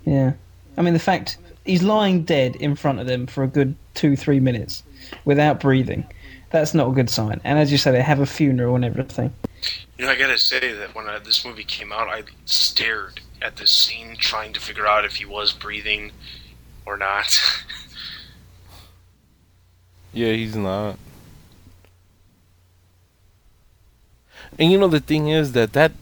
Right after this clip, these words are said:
Speaker 3: that doesn't look, like, very high from where they fell. But, I mean, if he had just hit him, and I can understand, what if he landed on his neck or something, then it broke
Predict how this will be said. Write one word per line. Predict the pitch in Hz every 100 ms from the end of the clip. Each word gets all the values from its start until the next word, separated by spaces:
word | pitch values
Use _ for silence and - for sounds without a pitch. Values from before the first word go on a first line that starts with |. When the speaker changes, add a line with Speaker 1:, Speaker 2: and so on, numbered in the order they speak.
| -
Speaker 3:
that | 151 160
doesn't | 185 170 123
look, | 107 110 127 -
like, | 127 127 120 - - - - - - _ _ _ _ _ -
very | 123 110 123 127
high | 110 123 131
from | 117 117 107
where | 107
they | 101
fell. | - 120 104 90 - - - - - - - - _ _ - _ _ - -
But, | 113 117 107 107
I |
mean, | 120 120 113 113
if | 87 110 101 -
he | - 151
had | 151 117
just | 123 -
hit | 120 127
him, | 127 123
and | - 107 104
I |
can | 107 123
understand, | 110 - 117 107
what | 107
if | 107
he | 110
landed | 101 113 117
on | 107
his | 101 95
neck | 95 107 120
or |
something, | 117 123 120 127 120
then | 101 95
it | 90
broke | 101 120